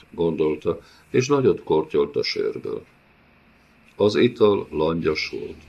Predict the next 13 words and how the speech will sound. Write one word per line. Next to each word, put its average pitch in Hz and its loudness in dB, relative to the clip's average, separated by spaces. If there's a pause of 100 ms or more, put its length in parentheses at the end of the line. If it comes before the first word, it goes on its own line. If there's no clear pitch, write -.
(100)
átmelegítette 82 -2
a 69 -2
közelben 87 0
tomboló 82 2
lángoszlop. - -8 (2000)
"Kérlek", 95 4 (680)
a 87 -8
vörösköpenyes 82 0
keze 95 2
ismét 87 0
a 92 2
nomádéra 82 -2
csusszant, 92 -2